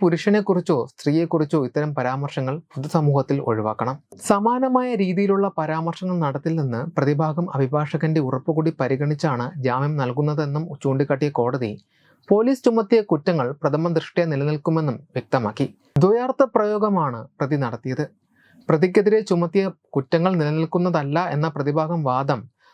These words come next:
നിലവിൽ അംഗീകരിക്കാനാകില്ലെന്നും കോടതി പറഞ്ഞു. അമേരിക്കൻ മോട്ടിവേഷണൽ സ്പീക്കറായ ഡോക്ടർ സ്റ്റീവ് മറബോളിയുടെ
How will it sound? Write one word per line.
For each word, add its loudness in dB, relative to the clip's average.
നിലവിൽ 2
അംഗീകരിക്കാനാകില്ലെന്നും 0
കോടതി 0
പറഞ്ഞു. -4
അമേരിക്കൻ 2
മോട്ടിവേഷണൽ 0
സ്പീക്കറായ 0
ഡോക്ടർ 0
സ്റ്റീവ് 0
മറബോളിയുടെ 2